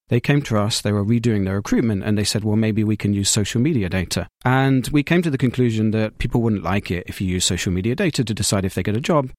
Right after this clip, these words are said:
What we created instead was a little sort of job recommendation app.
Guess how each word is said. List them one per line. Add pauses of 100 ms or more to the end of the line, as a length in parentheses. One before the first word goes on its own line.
What
we
created
instead
was
a
little
sort
of
job
recommendation (320)
app.